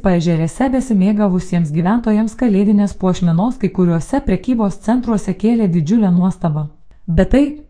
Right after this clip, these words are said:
geras priminimas, kad iki didžiųjų metų švenčių liko vos daugiau nei pora mėnesių, o joms pasiruošti iš anksto tiesiog būtina.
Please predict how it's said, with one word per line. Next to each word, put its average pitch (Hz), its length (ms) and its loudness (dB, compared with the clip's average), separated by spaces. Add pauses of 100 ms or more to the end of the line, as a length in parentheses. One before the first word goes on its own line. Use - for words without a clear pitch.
geras 208 420 2
priminimas, 185 600 2 (420)
kad 170 160 0
iki 254 220 -2
didžiųjų 202 380 2
metų 214 360 0
švenčių 214 540 -2
liko 233 200 0
vos 202 300 0
daugiau 180 340 0
nei 220 180 2
pora 202 360 2
mėnesių, 220 500 0 (220)
o 180 80 0
joms 202 320 0
pasiruošti 190 640 -2 (140)
iš - 180 -4
anksto 156 300 -4 (420)
tiesiog 208 400 -2
būtina. 165 420 -2